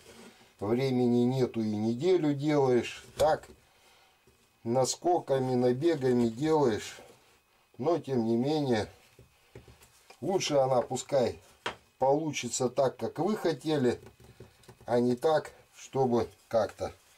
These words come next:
Ну вот, я прорезал контур. Ну, не видно, конечно, что я прорезал его. Вот такой резец я делал себе. Хорошо обрезать лишнее и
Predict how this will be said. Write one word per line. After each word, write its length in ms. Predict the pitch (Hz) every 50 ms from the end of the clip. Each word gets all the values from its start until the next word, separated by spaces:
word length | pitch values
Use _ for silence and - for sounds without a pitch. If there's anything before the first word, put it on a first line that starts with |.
| - - - - - - - - -
Ну 220 | 156 175 202 196 180
вот, 240 | 180 165 - - -
я 200 | - 120 139 139
прорезал 680 | 131 - 143 143 143 147 147 151 139 120 123 120 120 120
контур. 500 | - 185 190 190 180 - 107 95 - - _ _ _ _ _ _ _ _ _ _ _ _ _ _ _
Ну, 160 | 151 165 160
не 220 | 147 143 143 147 147
видно, 360 | 170 196 196 143 123 104 92
конечно, 460 | - 101 98 101 101 92 - - 98
что 200 | 92 - - 101
я 140 | 104 104 101
прорезал 640 | 95 - 110 120 135 143 175 185 - 113 107 98 98
его. 240 | 98 90 87 76 - - _ - - - - - _ _
Вот 280 | - 120 120 110 - - - _ _ _ _ _ -
такой 460 | 107 104 - - 113 104 98 90 - -
резец 720 | 98 104 107 117 127 139 160 202 220 196 180 - - - _
я 220 | - 113 131 135 135
делал 400 | 131 135 139 135 123 117 110 98
себе. 480 | - - - 107 101 110 107 92 92 - _ _ _ _ _ _ _ _ _ _ _ _ _ _ _ _ _ _ _ _ _ _ _ _ _ _ _ _ _
Хорошо 680 | - - 131 123 131 135 127 - - 151 135 120 101 - - _ _ _
обрезать 680 | - 95 101 110 127 135 147 143 156 196 202 196 185 -
лишнее 680 | 160 160 165 160 139 - - - 123 123 120 113 107 101
и 400 | - 139 160 - 139 107 92